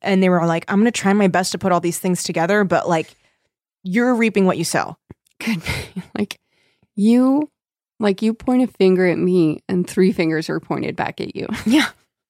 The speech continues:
Speaker 1: I had someone give me a, a
Speaker 2: Monkey's paw?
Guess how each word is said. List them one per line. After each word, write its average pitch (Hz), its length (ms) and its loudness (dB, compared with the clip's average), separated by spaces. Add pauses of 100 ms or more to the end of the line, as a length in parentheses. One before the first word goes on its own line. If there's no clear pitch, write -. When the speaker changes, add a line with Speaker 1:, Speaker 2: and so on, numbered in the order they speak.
(1120)
Speaker 1:
I 370 600 -2
had 247 200 -2
someone 254 360 -4
give 185 200 -2
me 175 220 0
a, 147 280 -4 (360)
a 151 400 -4 (880)
Speaker 2:
Monkey's 208 340 0
paw? 240 260 -2